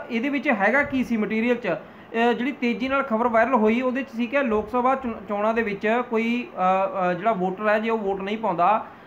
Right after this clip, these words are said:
ਤਾਂ ਚੋਣ ਆਯੋ-, ਸਤਿ ਸ਼੍ਰੀ ਅਕਾਲ। ਜਿਹੜੀ ਜਾਣਕਾਰੀ ਹੁਣ ਤੁਹਾਡੇ ਨਾਲ ਸਾਂਝੀ ਕਰਨ ਲੱਗਿਆ, ਤੁਸੀਂ ਕਈ ਦਿਨ ਤੋਂ ਦੇਖਿਆ ਹੋਣਾ, ਉਹਦੇ ਤੋਂ ਥੋੜ੍ਹਾ ਜਿਹਾ ਸੰਭਲ ਦੀ ਲੋੜ ਹੈ। ਇੱਕ ਅਖਬਾਰ ਦੀ ਕਟਿੰਗ ਹੈ ਜਿਹੜੀ,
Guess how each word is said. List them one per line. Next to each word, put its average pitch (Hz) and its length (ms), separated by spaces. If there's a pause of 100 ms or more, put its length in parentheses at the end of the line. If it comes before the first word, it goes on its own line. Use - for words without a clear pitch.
(140)
ਤਾਂ 240 320 (140)
ਚੋਣ 220 260
ਆਯੋ-, 208 300 (440)
ਸਤਿ 214 140
ਸ਼੍ਰੀ 285 120
ਅਕਾਲ। 294 200
ਜਿਹੜੀ 269 200
ਜਾਣਕਾਰੀ 240 400
ਹੁਣ 240 180
ਤੁਹਾਡੇ 247 280
ਨਾਲ 240 100
ਸਾਂਝੀ 226 280
ਕਰਨ 240 220
ਲੱਗਿਆ, 214 440
ਤੁਸੀਂ 247 580
ਕਈ 233 200
ਦਿਨ 214 180
ਤੋਂ 233 220
ਦੇਖਿਆ 220 320
ਹੋਣਾ, 220 480 (140)
ਉਹਦੇ 214 260
ਤੋਂ 254 200
ਥੋੜ੍ਹਾ 254 220
ਜਿਹਾ 277 100
ਸੰਭਲ 233 300
ਦੀ 240 140
ਲੋੜ 180 240
ਹੈ। 156 180
ਇੱਕ 240 380
ਅਖਬਾਰ 208 420
ਦੀ 254 180
ਕਟਿੰਗ 226 300
ਹੈ 233 80
ਜਿਹੜੀ, 254 400